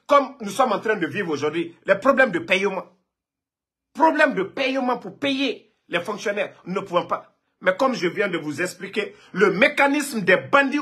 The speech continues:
autour de Doumbouya pour s'enrichir, c'est-à-dire le carburant,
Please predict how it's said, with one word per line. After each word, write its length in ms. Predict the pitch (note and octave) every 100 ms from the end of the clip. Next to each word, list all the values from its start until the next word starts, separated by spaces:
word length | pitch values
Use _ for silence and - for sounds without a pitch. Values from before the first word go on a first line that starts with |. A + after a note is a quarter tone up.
| D4
autour 320 | G3 B3 G#3+
de 100 | D#3+
Doumbouya 500 | F3+ F3+ G3 D3+ - _ _ _
pour 140 | C#4+
s'enrichir, 760 | C#4 D4 D4+ E4+ - E4 C4+ - _ _ _ _ _ _ _ _ _ _ _ _ _
c'est-à-dire 320 | - A#3+ C#4
le 120 | G#3+
carburant, 540 | - A3 F#3+ G3+ F#3